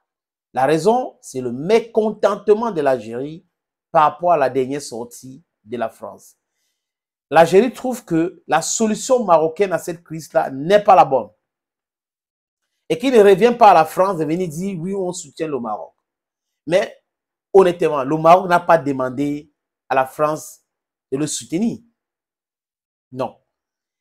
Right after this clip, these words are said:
Et moi, en tant qu'Africain, les amis, j'en appelle à la clairvoyance de l'Algérie et le Maroc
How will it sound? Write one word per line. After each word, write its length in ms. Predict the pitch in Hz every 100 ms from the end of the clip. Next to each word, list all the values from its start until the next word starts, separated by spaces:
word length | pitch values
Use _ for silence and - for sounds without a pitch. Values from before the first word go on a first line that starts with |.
| _
Et 60 | 170
moi, 280 | 185 247 214
en 60 |
tant 160 | - 190
qu'Africain, 460 | 185 156 131 -
les 160 | 143 120
amis, 420 | 117 135 151 208 _
j'en 120 | 139
appelle 340 | 160 160 226 185
à 60 |
la 100 | 143
clairvoyance 800 | 139 - 165 147 151 165 151 120
de 60 | 120
l'Algérie 400 | 123 113 120 139
et 40 |
le 100 | 131
Maroc 460 | 117 107 110 170 -